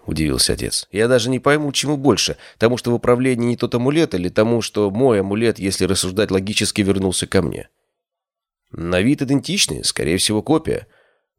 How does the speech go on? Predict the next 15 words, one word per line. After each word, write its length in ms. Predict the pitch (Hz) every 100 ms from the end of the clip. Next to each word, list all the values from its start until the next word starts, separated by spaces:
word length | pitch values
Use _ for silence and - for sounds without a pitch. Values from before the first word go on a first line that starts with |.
| -
М, 220 | - 65
кто 280 | - - 113
с 60 | 117
кого, 300 | 98 101 120
я 200 | 92 95
уже 200 | 92 92
не 80 | 82
знаю». 380 | 64 50 - - _ _ _ _ _ _
«И 140 | -
ты 480 | 82 90 92 98 95
отвез 560 | 78 82 - 90 104 -
свой 200 | 92 90
амулет 380 | 85 85 92 92
артефактору, 760 | 87 104 - 87 - - -
правильно?» 600 | - 104 185 92 -